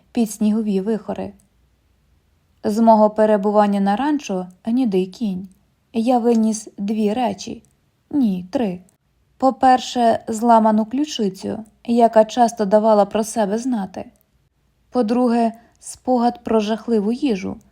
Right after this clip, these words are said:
яку ми самі собі готували за відсутності кухаря. І по-третє, невелику записку, отриману ним наприкінці тижня. «Посилаю вам з посланням коня.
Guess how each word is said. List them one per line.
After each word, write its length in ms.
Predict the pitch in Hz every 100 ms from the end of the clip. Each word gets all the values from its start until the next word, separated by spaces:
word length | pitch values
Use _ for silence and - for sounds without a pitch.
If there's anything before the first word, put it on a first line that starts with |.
| _ _ _ -
яку 420 | 220 233 226 233
ми 180 | 214 220
самі 360 | 220 220 208
собі 300 | 208 220 196
готували 640 | 214 208 208 214 254 208 190 - - -
за 200 | 214 220
відсутності 680 | 208 214 262 226 202 214 -
кухаря. 520 | - 285 208 196 196 220 - _ _ _ _ _ _ _ -
І 60 | 214
по-третє, 680 | 202 196 220 294 294 196 185 - _ -
невелику 640 | 247 254 254 247 233 226
записку, 720 | 220 269 - 233 185 - 185 - _ _ _ -
отриману 640 | 226 220 208 196 190 190
ним 300 | 190 247 262 - _ -
наприкінці 760 | 220 220 262 262 294 285 208
тижня. 580 | 196 - 214 - 202 214 - _ _ _ _ _ _ _ _ _ _ _ _ _ _
«Посилаю 680 | - 240 262 254 247 240 233
вам 220 | 226 233
з 80 | 220
посланням 720 | - 208 208 226 214 208 214
коня. 500 | 233 247 214 180 180